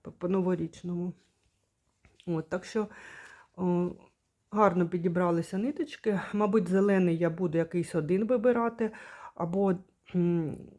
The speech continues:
ну, два зелених, мабуть, не буду в один колір, е, в один сапожок. От, і подивлюся, хотілося б дві, два сапога таки зв'язати.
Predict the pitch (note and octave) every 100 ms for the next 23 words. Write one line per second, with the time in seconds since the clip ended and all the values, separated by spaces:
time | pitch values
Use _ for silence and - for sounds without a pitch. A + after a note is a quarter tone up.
0 | _ _ _ _ - - - _ _ _
1 | _ _ - - - F3+ G#3+ F#3 D#3+ F#3
2 | F3+ G3 F#3 F3 F#3+ F3+ F3 F#3 F#3 D#3+
3 | D#3 E3+ F3 F3 F3+ F3+ F3 E3+ F3 -
4 | - - - - G3+ F3+ F3+ E3+ E3+ E3+
5 | F3+ - F3+ F#3 E3+ F3 - _ _ _
6 | - - - - E3+ - - C#4 D4 -
7 | - - - F#3+ G3 D#3+ D3+ D#3 D3+ D3
8 | - F#3+ B3+ A#3+ A3 F#3 F3 F3 F3+ D#3+
9 | E3+ D#3 - F3 F3+ F#3 C4+ B3 A#3 F#3+
10 | F3 F3 F3+ D#3+ - E3+